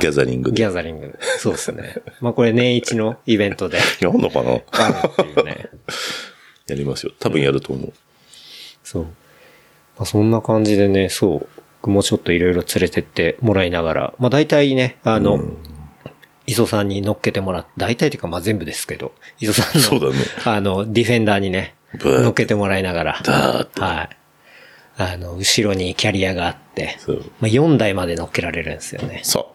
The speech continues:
Speaker 1: う。
Speaker 2: うん。
Speaker 1: 四台までいける。
Speaker 2: で、まあ、いつも積んで、で、行くわけなんですけど、まあ、その中でね、結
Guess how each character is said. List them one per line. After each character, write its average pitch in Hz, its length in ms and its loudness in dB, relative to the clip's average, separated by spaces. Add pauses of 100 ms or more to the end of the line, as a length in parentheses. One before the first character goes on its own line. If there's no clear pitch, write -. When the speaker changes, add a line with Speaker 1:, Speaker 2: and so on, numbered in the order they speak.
(120)
Speaker 1:
う。 107 60 0
Speaker 2:
う - 20 2
ん。 78 40 0
Speaker 1:
四 80 180 4
台 71 140 2
ま 67 120 0
で 64 60 -2
い 67 60 -6
け - 100 -18
る。 71 140 -12 (500)
Speaker 2:
で、 98 680 2 (380)
ま 120 60 2
あ、 107 40 2
い 92 140 -2
つ - 100 -4
も 80 220 -4 (140)
積 98 200 2
ん 82 80 -2
で、 - 140 0 (920)
で、 87 800 -2
行 113 100 4
く - 100 2
わ 92 80 0
け 98 140 -2
な 78 120 -6
ん - 20 -8
で 76 60 -8
す - 140 -8
け 76 120 -2
ど、 69 80 -8 (720)
ま 110 80 0
あ、 - 20 -2
そ 127 220 2
の 135 200 6
中 135 320 2
で 80 140 -6
ね、 78 240 -8
結 - 260 -2